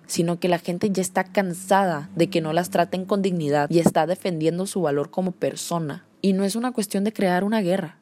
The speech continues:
pero muchas veces, para ser escuchado, hay que alzar la voz más fuerte. Los niños y los jóvenes de este siglo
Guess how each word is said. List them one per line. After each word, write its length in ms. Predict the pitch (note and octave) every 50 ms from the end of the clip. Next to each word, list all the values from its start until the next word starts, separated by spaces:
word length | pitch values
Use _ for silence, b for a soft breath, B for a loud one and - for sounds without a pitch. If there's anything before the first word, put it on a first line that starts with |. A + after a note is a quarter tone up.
| _ -
pero 180 | - F#3 F3+ F3+
muchas 460 | F3+ F3+ F#3+ F#3+ F#3+ - G#3+ F3+ F3+
veces, 420 | F#3+ G#3 G#3 - F#3+ C#3+ - -
para 240 | _ - E3 D#3+ D#3
ser 140 | E3 F3+ F3
escuchado, 540 | F#3 - - F3 - A3+ A#3+ A3+ D3+ D3+ -
hay 200 | - F3+ F3 E3
que 120 | D#3+ - G3+
alzar 440 | F#3 F#3+ F#3+ - - F3+ E3+ E3+ F3
la 120 | F#3 F#3
voz 240 | F3 D#3+ D#3 D#3 -
más 180 | E3 D#3+ -
fuerte. 520 | - - - D3+ C3+ - - - - - _ _ _ -
Los 260 | F#3+ G3+ G3+ G3+ -
niños 400 | A3+ B3+ C#4+ D4+ D#4+ E4 - -
y 40 | G#3+
los 180 | F3+ E3+ -
jóvenes 400 | - G#3+ A3 A3 G3+ F3+ D#3+ D3+
de 120 | E3+ D3+ E3
este 260 | F3+ - - A3 A3
siglo 520 | - - A3 A3 F#3+ E3+ E3+ D#3+ F3+ B3